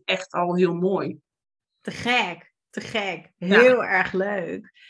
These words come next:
Speaker 2: Nou, wij blijven elkaar sowieso spreken, want, eh, je zit nog even in het, eh, balansprogramma
Speaker 1: Ja.
Speaker 2: voor de herhaling, hè? Dat je nog lekker de live sessies kan meedoen.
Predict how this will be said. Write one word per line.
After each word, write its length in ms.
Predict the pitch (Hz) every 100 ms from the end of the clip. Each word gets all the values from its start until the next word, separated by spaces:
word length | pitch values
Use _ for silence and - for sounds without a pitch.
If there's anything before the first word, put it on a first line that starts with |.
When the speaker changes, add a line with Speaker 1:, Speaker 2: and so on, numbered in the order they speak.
| -
Speaker 2:
Nou, 180 | 214 214
wij 200 | 254 415
blijven 300 | 392 330 233
elkaar 320 | 226 233 220
sowieso 400 | 196 226 240 226
spreken, 460 | 214 - 240 - 320
want, 280 | 247 220 202
eh, 340 | 190 196 196
je 80 | 214
zit 220 | 208 311
nog 140 | 285
even 380 | 233 240 294 -
in 160 | 226 214
het, 220 | 208 -
eh, 280 | 202 196 185
balansprogramma 720 | 196 208 285 - - 233 214
Speaker 1:
Ja. 60 | 208
Speaker 2:
voor 140 | 220
de 100 | 196
herhaling, 640 | 190 190 180 214 320 285 233
hè? 140 | 285
Dat 160 | 359 -
je 80 |
nog 140 | 233 226
lekker 240 | 214 214
de 160 | 180 185
live 240 | 240 349 349
sessies 420 | 381 339 311 311
kan 180 | 294 269
meedoen. 640 | 254 240 240 226 247 415